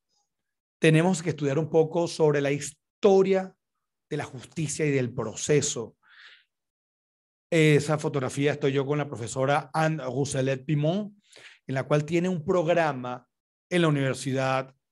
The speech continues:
La Sorbona de París sobre la historia de la justicia y del proceso y cómo nos explica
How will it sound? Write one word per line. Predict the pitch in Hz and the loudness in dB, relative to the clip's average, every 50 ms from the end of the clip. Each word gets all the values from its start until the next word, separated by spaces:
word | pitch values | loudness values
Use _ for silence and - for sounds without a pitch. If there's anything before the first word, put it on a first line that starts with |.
| _ _ _ _ _ - | _ _ _ _ _ -10
La | 131 | -8
Sorbona | - 135 127 123 123 131 131 139 139 | -6 -6 -4 -4 -4 -2 0 0 0
de | 143 139 | 0 0
París | 143 143 135 135 131 135 131 - - - - _ _ _ | 0 -2 -2 0 -2 -2 -4 -6 -10 -14 -18 _ _ _
sobre | - - 151 143 139 139 139 139 - - _ _ _ _ _ | -6 -2 0 0 0 0 -2 -6 -12 -20 _ _ _ _ _
la | - 139 | -2 -2
historia | 135 139 - - - 160 160 175 | -2 -2 -2 2 4 4 6 6
de | 180 | 6
la | 170 139 | 4 4
justicia | 131 131 - - 160 131 - 165 | 2 0 -2 -4 -6 -4 -2 -2
y | 160 | -4
del | 151 151 | -4 -4
proceso | 139 127 110 - 147 143 135 143 - 160 156 156 - - - _ | -6 -8 -6 -4 -2 -2 -2 0 0 -2 -2 -2 -6 -18 -20 _
y | - 156 151 - | -12 -12 -12 -10
cómo | _ - 180 196 208 240 233 | _ 0 0 2 2 0 0
nos | 220 175 - - - _ - | -2 -4 -8 -10 -14 _ -20
explica | 131 - - - - - - - 185 208 - - - - 156 156 156 156 | -20 -14 -12 -12 -12 -8 -4 0 0 0 0 0 2 4 4 4 4 0